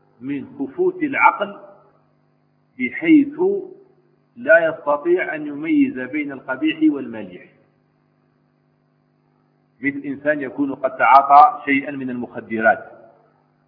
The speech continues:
أو من المهلوسات، فهذا ينتقل، ينتقل حاله من حالة الإدراك العقل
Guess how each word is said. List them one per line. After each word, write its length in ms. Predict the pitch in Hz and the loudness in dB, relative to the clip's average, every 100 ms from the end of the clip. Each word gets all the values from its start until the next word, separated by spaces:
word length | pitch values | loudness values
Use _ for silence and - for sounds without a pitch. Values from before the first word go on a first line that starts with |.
| _ _ _ _ | _ _ _ _
أو 200 | 117 135 | 0 0
من 200 | 135 120 | 0 -4
المهلوسات، 880 | 123 120 104 113 110 107 131 127 - - _ _ _ _ _ _ _ _ - _ _ _ - | -6 -8 -10 -10 -10 -10 -10 -10 -12 -20 _ _ _ _ _ _ _ _ -20 _ _ _ -4
فهذا 440 | 123 175 175 156 | 6 8 8 2
ينتقل، 560 | 147 - 175 147 113 98 - _ _ _ _ _ _ _ _ | -6 -6 -6 -6 -8 -10 -20 _ _ _ _ _ _ _ _
ينتقل 420 | 117 117 160 151 | -18 -12 -10 -10
حاله 580 | 123 165 165 151 123 117 | 4 6 6 4 -2 -4
من 200 | 110 131 | -6 -14
حالة 440 | - 156 151 131 131 | 2 4 4 2 -10
الإدراك 680 | 113 143 135 135 107 - - - _ _ 107 | -16 -10 2 4 4 0 -16 -20 _ _ -8
العقل 480 | 101 - - 190 | 0 2 0 -10